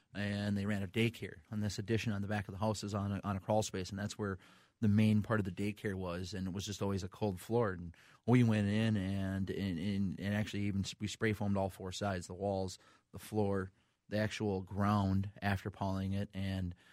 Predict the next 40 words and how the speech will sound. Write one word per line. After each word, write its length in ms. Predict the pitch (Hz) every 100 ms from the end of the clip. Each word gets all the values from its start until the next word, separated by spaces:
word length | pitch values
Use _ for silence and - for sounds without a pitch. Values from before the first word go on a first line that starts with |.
| _ -
and 180 | 104
encapsulated 640 | 101 120 117 - 110 98 90
that, 260 | 95 120
and 120 | 107 104
then 160 | 98
ran 220 | 98 101
a 40 | 101
dehumidifier 760 | 101 107 104 110 107 101 98
in 60 | 98
there 200 | 95 98
from 440 | - 98 98 95 - - _
the 120 | 107 98
opening, 560 | 120 120 113 104 107 -
uh, 440 | 98 95 95 92 -
of 180 | 92 104
the 80 | 107
crawl 240 | 113 101
space 380 | - 101 98 98
into 160 | 101
the 80 | 98
actual 260 | 101 - 98
basement, 560 | 98 104 - 98 92 - - _
and 340 | - 104 92 92
it 120 | 104 -
really, 400 | 110 120 107 98
really 340 | 92 101 98 92
changed 640 | - 110 95 92 - -
that 200 | 95 -
room. 380 | 95 107 87 85 _ _ _ -
And, 460 | 107 101 101 - -
and 220 | 98 90
talk 260 | 120 117 127
about 220 | 110 101
making 440 | 104 110 110 110
it 140 | 104 -
much, 420 | 104 107 110 -
much 420 | 107 101 107 - -
more 220 | 101 95
comfortable 640 | - - 110 - 104 95
room, 420 | 92 101 101 95